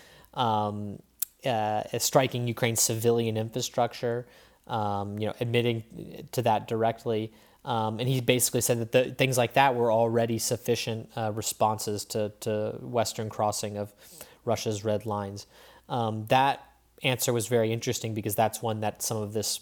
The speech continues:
this far right crowd is not going to like. For them, that sounds like Putin is basically saying that Russia doesn't really have a lot of good options for,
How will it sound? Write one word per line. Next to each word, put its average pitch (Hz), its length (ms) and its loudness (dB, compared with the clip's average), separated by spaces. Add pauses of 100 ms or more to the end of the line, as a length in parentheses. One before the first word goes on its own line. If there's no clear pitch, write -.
this - 160 -4
far 113 320 4
right 107 340 2 (920)
crowd 113 400 4
is 101 100 -2
not 107 200 2
going 107 180 -2
to 113 100 -2
like. 120 460 4 (340)
For 120 140 0
them, 117 460 2
that 110 180 0
sounds 113 300 0
like 104 160 0
Putin 113 200 -4
is 104 100 -6
basically 110 360 0
saying 107 240 -2
that 104 100 -4
Russia 107 280 2
doesn't 107 300 0
really 107 240 0
have 107 200 0
a 117 40 -2
lot 113 200 4
of 113 160 -4 (140)
good 120 160 2
options 117 420 0
for, 117 380 0